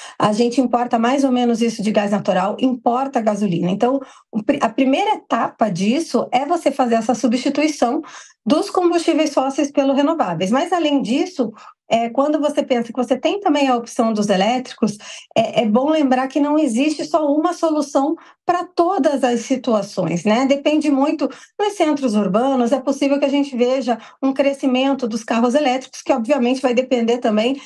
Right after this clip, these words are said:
do reforço da rede elétrica. A gente vê as dificuldades que, por exemplo,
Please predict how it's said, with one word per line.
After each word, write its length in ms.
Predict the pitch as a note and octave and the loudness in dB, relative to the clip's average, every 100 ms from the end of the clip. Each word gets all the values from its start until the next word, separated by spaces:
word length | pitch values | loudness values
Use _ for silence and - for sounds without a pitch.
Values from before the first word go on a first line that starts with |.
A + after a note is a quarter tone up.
| - - | -16 -2
do 140 | B3+ | 0
reforço 720 | C4 C#4+ - A3+ B3+ C4 C#4+ C#4 - - | 2 0 0 0 0 0 -4 -4 -8 -8
da 220 | - A3+ C4+ | -2 0 2
rede 240 | B3+ A#3+ | 0 2
elétrica. 420 | G3 G#3+ B3+ - | 0 0 -2 -2
A 40 | G3+ | 0
gente 200 | A3 G#3 | 0 0
vê 140 | A3+ | 0
as 100 | A3 | 0
dificuldades 640 | G#3 A3+ G#3 F#3+ G#3+ A#3 | -4 -4 0 0 0 -4
que, 100 | - | -6
por 200 | G3 G#3 | -2 0
exemplo, 520 | G#3 G3+ A3 G#3+ G3+ | 2 2 2 2 -2